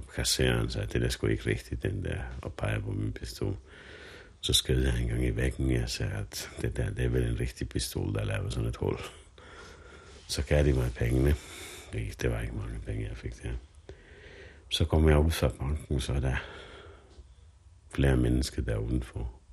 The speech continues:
Det ser også lidt truende ud. Jeg vifter med pistolen, så den går væk. Det gjorde de. Så går jeg ind i, så stiger jeg ind i Jaguaren og starter hårdt derfor. Der er jo en bil, der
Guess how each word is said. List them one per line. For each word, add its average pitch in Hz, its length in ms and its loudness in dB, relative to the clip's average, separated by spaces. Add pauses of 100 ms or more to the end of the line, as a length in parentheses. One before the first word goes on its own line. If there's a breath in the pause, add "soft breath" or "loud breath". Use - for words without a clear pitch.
(1000 loud breath)
Det - 80 2
ser 64 200 4
også 58 200 0
lidt 60 140 2
truende 55 420 0
ud. 58 160 2 (500 loud breath)
Jeg 62 140 0
vifter 65 300 2
med 62 120 4
pistolen, 62 600 -2
så - 100 -2
den 57 260 -4
går - 120 0
væk. 60 200 0 (1600 loud breath)
Det 80 100 2
gjorde 82 360 8
de. 78 60 6 (160)
Så - 160 0
går 78 220 4
jeg 69 220 8
ind 65 100 6
i, 65 120 4 (1600 loud breath)
så - 100 -2
stiger - 320 2
jeg 60 80 2
ind 58 100 2
i 58 40 2
Jaguaren 53 580 -4
og 107 60 -8 (220)
starter 107 520 -4
hårdt 104 360 -4
derfor. - 460 -6 (1040 loud breath)
Der - 80 0
er 60 140 2
jo 58 80 2
en 58 120 0
bil, 60 280 2
der 58 100 -2